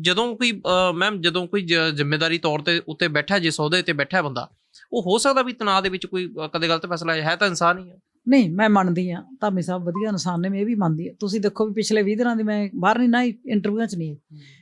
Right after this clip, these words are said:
Speaker 2: ਜਿਹੜੇ ਮਾਵਾਂ ਇੰਨਾ ਕਰੋ, ਜਿਹੜੇ ਪੱਤਰਕਾਰ ਆ, ਉਹ ਵੀ ਛੇੜੋਂ ਹਟਦੇ ਹੀ ਨਹੀਂ।
Speaker 1: ਹੂੰ।
Speaker 2: ਫੋਨ ਕਦੇ ਧਾਮੀ ਨੂੰ ਲਾ ਲੈਂਦੇ ਆ, ਕਦੇ ਕਿਸੇ ਨੂੰ ਲਾ ਲੈਂਦੇ ਵੀ
Speaker 1: ਹੂੰ।
Speaker 2: ਦੱਸੋ ਕੀ ਰਾਏ ਹੈ।
Speaker 1: ਹੂੰ।
Speaker 2: ਕਈ ਵਾਰੀ ਮੈਂ ਵੀ, ਕਈ ਵਾਰੀ ਮੈਨੂੰ ਪੰਜ ਪੰਜ, ਮੈਂ ਵੀ ਖਿੱਚ ਜਾਂਦੀ ਹਾਂ
Speaker 1: ਹੂੰ।
Speaker 2: ਵੀ ਭਾਈ,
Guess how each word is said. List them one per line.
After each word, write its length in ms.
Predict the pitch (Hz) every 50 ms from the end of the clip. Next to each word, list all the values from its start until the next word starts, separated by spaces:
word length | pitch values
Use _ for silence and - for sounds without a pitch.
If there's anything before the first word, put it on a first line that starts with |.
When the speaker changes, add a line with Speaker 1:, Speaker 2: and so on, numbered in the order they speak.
| _ -
Speaker 2:
ਜਿਹੜੇ 160 | - 262 294
ਮਾਵਾਂ 360 | 269 226 208 202 196 190 202
ਇੰਨਾ 220 | 214 233 233 254 262
ਕਰੋ, 160 | 269 285 311
ਜਿਹੜੇ 160 | 320 330 339
ਪੱਤਰਕਾਰ 540 | 233 - 277 - - 302 302 - 320 311 311
ਆ, 60 | 330
ਉਹ 60 | 339
ਵੀ 80 | 359 359
ਛੇੜੋਂ 380 | - 269 262 254 247 277 277
ਹਟਦੇ 240 | 233 240 214 196 220
ਹੀ 80 | 233 220
ਨਹੀਂ। 120 | 190 147
Speaker 1:
ਹੂੰ। 760 | - _ _ _ _ _ _ _ - - _ - 165 160 156
Speaker 2:
ਫੋਨ 260 | 147 - 208 208 208 208
ਕਦੇ 220 | 226 220 208 214
ਧਾਮੀ 300 | 214 240 233 208 196 185
ਨੂੰ 140 | 180 190 190
ਲਾ 140 | 190 190 190
ਲੈਂਦੇ 240 | 196 190 190 196
ਆ, 20 | 196
ਕਦੇ 180 | - 202 202
ਕਿਸੇ 300 | 196 214 208 - - 285
ਨੂੰ 100 | 277 277
ਲਾ 140 | 269 254 240
ਲੈਂਦੇ 200 | 233 233 233 233
ਵੀ 80 | 233 240
Speaker 1:
ਹੂੰ। 80 | 220
Speaker 2:
ਦੱਸੋ 260 | 196 233 - - 262 247
ਕੀ 220 | 254 262 247 233
ਰਾਏ 200 | 220 208 196 190
ਹੈ। 60 | 185
Speaker 1:
ਹੂੰ। 260 | 180 - - 175 160 160 - -
Speaker 2:
ਕਈ 140 | - 294 330
ਵਾਰੀ 180 | 330 349 339 339
ਮੈਂ 220 | 277 254 269 302
ਵੀ, 100 | 349 370
ਕਈ 160 | - 339 339
ਵਾਰੀ 180 | 339 349 339 339
ਮੈਨੂੰ 180 | 311 311 311 240
ਪੰਜ 200 | 285 285 262 240
ਪੰਜ, 180 | 302 302 233 226 294 294
ਮੈਂ 160 | 269 269 302
ਵੀ 60 | 339
ਖਿੱਚ 200 | 269 - 269 294
ਜਾਂਦੀ 320 | 233 311 285 233 202 196 185
ਹਾਂ 100 | 165 156
Speaker 1:
ਹੂੰ। 320 | - - 160 156 156 147 143 - -
Speaker 2:
ਵੀ 80 | 254
ਭਾਈ, 260 | 262 277 302 247 240